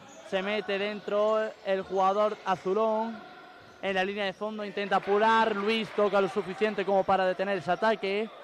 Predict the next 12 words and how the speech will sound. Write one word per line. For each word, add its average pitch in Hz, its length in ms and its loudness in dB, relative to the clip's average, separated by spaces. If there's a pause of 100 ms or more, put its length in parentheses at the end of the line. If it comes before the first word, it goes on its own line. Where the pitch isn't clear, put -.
(480)
Continúa 196 920 2
de 175 180 0
nuevo 214 680 0 (560)
el 202 280 2
avance 208 840 2 (100)
del 214 220 0
Maracena, 208 720 2
todos 220 640 6
en 196 180 -2
el 196 160 2
área 220 340 4
alboloteña. 208 840 4